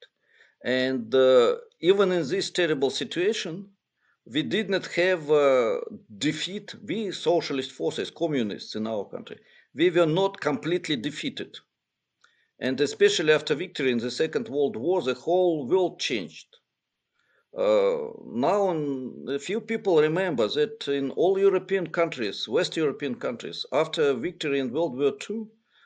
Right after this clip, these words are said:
was typically union of communists with socialists. And only Marshall Plan destroyed this unity. In France, in other countries, it was a trend to build maybe not socialism, but definitely very, very left model of capitalism.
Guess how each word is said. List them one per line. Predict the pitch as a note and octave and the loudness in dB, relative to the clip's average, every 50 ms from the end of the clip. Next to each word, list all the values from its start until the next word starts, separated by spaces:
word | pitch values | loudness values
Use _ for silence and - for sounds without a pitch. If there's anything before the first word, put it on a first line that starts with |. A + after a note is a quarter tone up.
| _ _ | _ _
was | A#2 C#3 F3+ F3+ - B2+ A#2+ A#2 _ | -2 0 0 0 -2 -6 -14 -16 _
typically | _ - G#3+ G#3 A3 A3 D3+ - D3 C#3+ | _ -4 -4 -2 -4 -6 -4 0 0 0
union | A#2+ B2 G#3 A#3 F#3 D3 C3 A#2+ A#2 | 0 0 -2 -2 0 2 2 2 2
of | A#2+ A2+ - | 0 0 -4
communists | - - G3 G3 F#3 E3+ D3+ D3 B2+ - - - | 2 2 2 2 2 0 -2 -2 -4 -6 -6 -6
with | C#3 C#3 | -6 -6
socialists. | - - F#3+ G3 F#3 - - C#3 G#2+ F2+ E2 - - - - - - _ _ _ _ _ _ _ _ _ _ _ _ _ | -6 -4 -2 -2 -2 -2 -4 -6 -6 -6 -8 -10 -14 -18 -18 -20 -20 _ _ _ _ _ _ _ _ _ _ _ _ _
And | - A#2+ B2+ B2+ E3 | -6 -6 -4 0 0
only | F#3 G3+ G#3+ G3 F3+ F3 | 2 2 2 2 0 0
Marshall | D3 D3 E3+ F#3 E3+ - F3+ D3+ A#2+ | 0 2 2 0 0 0 0 -2 -2
Plan | - C3 D#3 F3+ G3 G3+ G#3 G3+ G3 F3+ D3 A2 F2+ A2 | -2 -2 0 0 2 2 0 -2 -4 -6 -8 -8 -10 -10
destroyed | G#2 C3+ D3 - - - F3 F3 E3+ D3 G#2 | -8 -8 -10 -8 0 2 6 6 6 4 4
this | A#2 B2+ A2+ - - | 0 -4 -4 -4 -4
unity. | C#3+ E3+ G3 G3+ F3+ D#3 - - - F#2 - _ _ _ _ _ _ _ _ _ _ _ _ _ _ - | -2 -2 -2 0 -2 -4 -4 -6 -12 -14 -18 _ _ _ _ _ _ _ _ _ _ _ _ _ _ -6
In | - A3 | -4 -4
France, | A3 - C3 D3 E3+ F3+ E3+ D#3 - - | -2 2 4 4 4 4 2 0 -2 -4
in | C#3 C#3 C#3+ D#3 | -4 -2 -2 -2
other | D#3+ C#3+ C#3+ | -2 -2 -2
countries, | D3+ D3+ E3+ F3 D#3+ - B2 G2 - - | -4 -6 -6 -6 -4 -4 -6 -6 -4 -6
it | A#2+ A2+ - | -6 -8 -4
was | D3 E3 E3+ E3 C3+ C3+ C#3 | -2 0 0 0 -2 -6 -4
a | D3 D3 C#3+ C#3 C#3 C3+ C3+ C3 F#2 F2 E2+ - _ | 0 2 2 2 2 0 -2 -4 -6 -8 -10 -12 _
trend | - - E3 F#3 G3+ G#3 G3 G3+ - | -2 0 2 2 2 0 -4 -6 -8
to | - D3 | -8 -6
build | B2 A#2 E3 F3 E3+ D#3+ D#3+ - _ _ _ _ _ - - _ _ | -4 -2 0 0 0 -2 -6 -12 _ _ _ _ _ -20 -20 _ _
maybe | - C3 E3+ D#3+ B2+ A#2+ | -2 -2 0 2 4 4
not | A#2 C3+ D3+ D#3 | 6 6 4 2
socialism, | - - D3+ E3 D#3+ - D3+ B2 F#2 F#2 | 2 -2 -2 -2 -2 -2 -4 -4 -4 -2
but | G2 G#2+ G#2 F#2 | -2 -2 -2 2
definitely | A#2 C#3 C#3 - C3+ C3 A#2+ - A#2 A2 | 2 2 2 0 -4 -6 -6 -4 -4 -4
very, | F#2+ G2+ C3 C3+ B2+ B2+ | 0 2 4 4 4 2
very | A2+ A#2+ B2 A2+ A2 | 4 4 4 6 6
left | G#2+ G#2+ A2+ A2+ A2 - - _ _ - A2 | 4 4 4 2 2 -2 -12 _ _ -8 -4
model | G#2+ A#2+ A#2 G#2+ G2 G2+ G2+ G2+ | 0 0 0 2 0 -2 -2 -2
of | G2 - | -4 -2
capitalism. | - A#2 G2 - F#2+ F2 - - - - - _ | -4 -4 -4 -4 -6 -10 -12 -12 -12 -14 -20 _